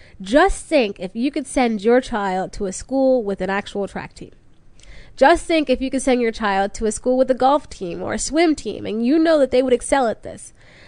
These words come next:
And they're like, "Yes, I want that opportunity for my child." I mean, look at, look at the way the college system is set up with minority scholarships.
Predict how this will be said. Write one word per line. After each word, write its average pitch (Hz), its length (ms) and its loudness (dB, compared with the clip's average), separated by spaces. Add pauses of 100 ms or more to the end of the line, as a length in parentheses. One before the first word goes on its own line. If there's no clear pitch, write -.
And 202 120 -2
they're 220 120 2
like, 196 340 -4
"Yes, - 580 -12 (520)
I 226 280 2
want 247 260 4
that 220 160 4
opportunity 196 580 0
for 185 200 -6
my 175 180 -6
child." - 420 -10 (680)
I 226 40 -2
mean, 247 160 4
look 359 140 2
at, 339 220 -2
look 294 160 -4
at 285 140 -2
the 269 80 -4
way 240 140 4
the 220 80 -2
college 226 320 -2
system 196 320 -10
is 175 80 -6
set 190 200 -2
up 208 200 -2
with - 180 -12
minority 196 360 0
scholarships. 214 720 -4